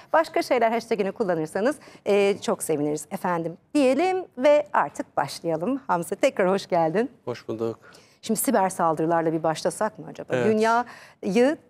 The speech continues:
Speaker 1: daha da büyük siber saldırılar bekliyor mu? Birazcık ilk önce ondan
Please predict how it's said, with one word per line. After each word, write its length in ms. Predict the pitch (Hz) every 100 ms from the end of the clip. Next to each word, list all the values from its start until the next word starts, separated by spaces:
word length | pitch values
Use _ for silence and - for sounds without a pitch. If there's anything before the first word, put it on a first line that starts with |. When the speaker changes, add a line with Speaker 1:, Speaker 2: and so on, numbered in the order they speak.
| 170
Speaker 1:
daha 300 | 185 285 226
da 180 | 185 151
büyük 340 | 175 185 -
siber 360 | - 165 170 185
saldırılar 720 | - 165 160 165 180 214 165
bekliyor 440 | 185 185 214 180
mu? 80 | 233
Birazcık 380 | 349 311 196 247
ilk 140 | 254 233
önce 200 | 208 240
ondan 460 | - 202 208 247